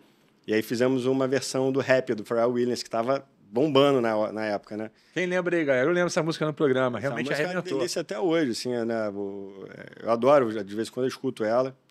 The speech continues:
Speaker 1: apesar de já ter tocado um zilhão de vezes,
Speaker 2: <laughs>
Speaker 1: ainda gosto. E aí a gente mandou a música pra eles na produção, e aí na segunda-feira ligaram pra gente, terça-feira prova de figurino e tal.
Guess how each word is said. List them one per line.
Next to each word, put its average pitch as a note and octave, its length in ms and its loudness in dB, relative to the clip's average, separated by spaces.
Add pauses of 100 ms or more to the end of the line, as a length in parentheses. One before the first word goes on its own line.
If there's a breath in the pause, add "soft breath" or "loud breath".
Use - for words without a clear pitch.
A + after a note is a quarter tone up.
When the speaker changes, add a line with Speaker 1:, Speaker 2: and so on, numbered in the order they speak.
Speaker 1:
apesar A2 260 2
de A#2+ 80 0
já B2 80 2
ter C3 120 -6
tocado A#2+ 380 -2
um C#3 80 0
zilhão C3 300 0
de B2 80 -4
vezes, B2 340 0
Speaker 2:
<laughs> A#2 480 -6
Speaker 1:
ainda A#2 220 0
gosto. B2 480 4 (540 loud breath)
E A#2 140 2
aí A#2 140 6
a C3 60 4
gente C#3 240 -2
mandou D3+ 320 4
a D3+ 60 4
música C3 320 0
pra B2 240 0
eles C3+ 380 0 (100)
na A2 260 -10
produção, A#2+ 640 -6
e D3 120 -2
aí C#3+ 380 -2 (120)
na C3+ 200 -8
segunda-feira C3+ 520 -4
ligaram B2 340 2
pra C3 160 -4
gente, C#3 420 0
terça-feira C3 500 -4
prova B2+ 280 -4
de A#2 80 -14
figurino C3+ 600 -2
e C#3 60 -2
tal. D3+ 420 0